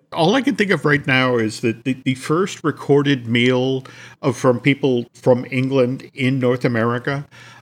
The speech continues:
actually took place on Cornhill in Massachusetts. And in fact,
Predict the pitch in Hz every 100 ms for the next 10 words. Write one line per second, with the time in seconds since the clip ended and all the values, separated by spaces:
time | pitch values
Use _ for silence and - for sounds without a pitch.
0 | - - 277 - 170 151 127 - 165 -
1 | 135 143 - 127 117 - - 139 139 143
2 | 151 143 139 143 151 151 - - - 143
3 | 117 123 127 139 - 131 135 147 135 120
4 | 131 120